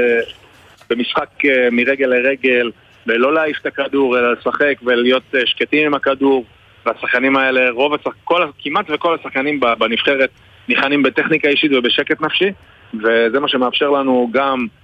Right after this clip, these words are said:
נגד נבחרות הכי חזקות שיש, גם אם זה, אם זה סרביה ואוסטריה ואנגליה וצרפת, אה, ל-,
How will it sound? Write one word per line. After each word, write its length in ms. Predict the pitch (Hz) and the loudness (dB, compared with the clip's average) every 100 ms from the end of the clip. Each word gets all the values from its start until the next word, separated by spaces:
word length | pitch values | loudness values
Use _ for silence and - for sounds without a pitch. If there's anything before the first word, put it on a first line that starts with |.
| _ | _
נגד 240 | 131 151 143 | -4 -2 0
נבחרות 500 | 131 - 135 143 131 | -2 -2 0 0 -2
הכי 180 | - 180 | -2 -2
חזקות 440 | 180 143 - 131 | 0 -2 -2 -2
שיש, 280 | 131 123 110 | 0 0 0
גם 120 | 131 | 0
אם 140 | 139 131 | -2 -2
זה, 80 | 135 - | -2 0
אם 120 | 143 | 2
זה 80 | 139 131 - | 2 0 0
סרביה 400 | 151 156 139 123 | 0 2 0 0
ואוסטריה 800 | 113 123 143 151 - 135 123 110 107 | 0 0 0 -4 -6 -2 0 0 0
ואנגליה 520 | 143 143 151 131 120 | -2 0 0 0 0
וצרפת, 400 | 143 143 131 165 - - - - - | 0 -4 -2 -4 -6 -18 -20 -20 -6
אה, 260 | 117 117 113 120 - - - | -2 0 0 -2 -10 -20 -4
ל-, 300 | 117 120 123 | 0 2 0